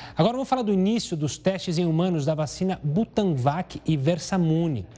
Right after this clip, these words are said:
Lembra? São as duas desenvolvidas aqui no Brasil contra a covid dezenove.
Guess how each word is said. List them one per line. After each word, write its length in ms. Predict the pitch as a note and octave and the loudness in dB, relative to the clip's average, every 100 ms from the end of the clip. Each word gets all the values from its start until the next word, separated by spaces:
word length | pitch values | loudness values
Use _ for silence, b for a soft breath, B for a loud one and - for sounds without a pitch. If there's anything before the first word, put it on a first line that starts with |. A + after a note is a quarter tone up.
| B B B | B B B
Lembra? 360 | F3+ A3 C3 G2+ | 2 2 -2 -8
São 180 | - B3 | -2 0
as 120 | G#3 | 2
duas 280 | C#3+ B3+ B3+ | 2 2 0
desenvolvidas 600 | A3 G#3 G3 G3 G#3+ F#3+ | 0 0 0 0 -2 -2
aqui 340 | G#3 - G#3 | -4 -2 0
no 100 | G3 | 2
Brasil 280 | C#3 C#3 D#3+ | 0 0 -2
contra 380 | - F#3 G3 F3+ | 0 0 0 -2
a 20 | |
covid 380 | - E3 E3+ E3 | 0 0 0 0
dezenove. 400 | E3+ F3 C3+ | 2 2 0